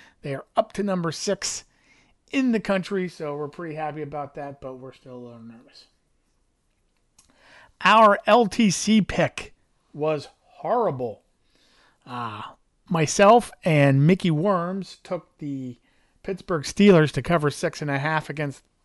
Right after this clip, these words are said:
uh, the Raiders, and just a bad read on that.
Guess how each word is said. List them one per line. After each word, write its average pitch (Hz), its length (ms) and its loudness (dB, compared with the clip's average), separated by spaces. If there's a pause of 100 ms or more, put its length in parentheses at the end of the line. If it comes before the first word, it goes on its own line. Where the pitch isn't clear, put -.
(280)
uh, 127 360 -2
the 120 100 -6
Raiders, 156 540 0 (680)
and 147 360 -4
just 185 200 -8
a 160 40 -10
bad 190 280 4
read 208 220 2
on 208 140 4
that. 220 280 2